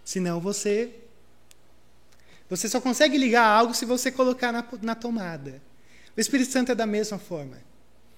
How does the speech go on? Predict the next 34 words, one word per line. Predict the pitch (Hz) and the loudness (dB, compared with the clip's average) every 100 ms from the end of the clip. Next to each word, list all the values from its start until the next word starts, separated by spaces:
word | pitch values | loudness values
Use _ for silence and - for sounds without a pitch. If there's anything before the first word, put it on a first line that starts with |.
| - - - - - | -20 -20 -20 -8 4
E | 277 | 8
aí, | 262 311 | 10 10
pra | 320 262 | 10 8
isso | 269 302 - | 8 6 2
que | 233 | 0
Paulo | 269 254 240 | 2 2 2
diz, | 220 196 | 0 0
cantando | - 262 254 254 240 220 | 2 2 4 4 4 0
em | |
comunidade. | 214 214 220 214 202 180 156 143 143 - - - - - | -2 -2 -2 -2 -2 -4 -6 -10 -14 -20 -20 -20 -10 -6
Porque | 226 247 | -2 4
é | |
aí | 233 247 | 4 4
que | 247 | 2
nós | 233 196 | 2 2
vamos | 208 196 | -2 -2
nos | 190 175 | -4 -6
enchendo | 165 - 240 285 285 233 - - | -8 -4 -2 0 -2 -4 -8 -4
e | 208 | 2
essas | 226 233 214 185 | 2 2 -4 0
vozes | 196 226 196 185 | 2 2 0 -4
vão | 202 | -4
sendo | - 190 170 | -4 -6 -6
abafadas. | 170 156 175 165 160 - | -8 -6 -6 -4 -6 -8
Como? | - 240 180 143 120 - - - - - - - - - - | -4 -4 -4 -6 -12 -20 -20 -20 -20 -20 -20 -20 -20 -20 -8
Cada | - 277 262 | -4 0 0
um | |
de | 247 | 0
nós | 233 233 | 0 -2
chega | 233 233 | -2 -4
aqui | 220 226 | -4 -6
com | 220 214 | -6 -4
tantas | 254 247 202 - | -4 -4 -6 -6
coisas. | 185 175 151 139 - - | -4 -4 -4 -10 -14 -18